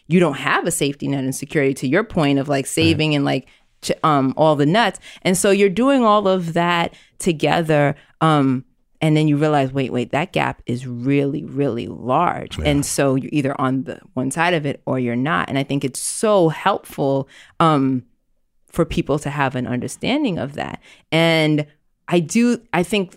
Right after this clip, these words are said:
Speaker 1: something that comes with it that I know is true for you, Hamar, and I'm curious if it's true for, um, you, Jason, is this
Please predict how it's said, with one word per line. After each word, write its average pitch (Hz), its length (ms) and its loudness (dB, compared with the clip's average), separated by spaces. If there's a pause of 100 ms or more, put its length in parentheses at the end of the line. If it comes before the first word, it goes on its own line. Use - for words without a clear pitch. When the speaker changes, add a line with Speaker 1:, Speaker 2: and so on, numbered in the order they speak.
Speaker 1:
something 247 420 0
that 185 160 0
comes 214 380 2
with 156 220 0
it 143 120 -2
that 160 120 2
I 180 60 2
know 240 340 4
is 381 120 4
true 277 180 2
for - 200 -4
you, 175 220 0
Hamar, 170 200 0
and 147 120 0
I'm 147 100 0 (200)
curious 349 380 0
if 196 100 -2
it's 156 140 -4
true 175 200 0
for, 147 460 0 (440)
um, 147 220 4
you, 185 200 2
Jason, 160 460 2 (260)
is 170 380 4 (480)
this 165 400 0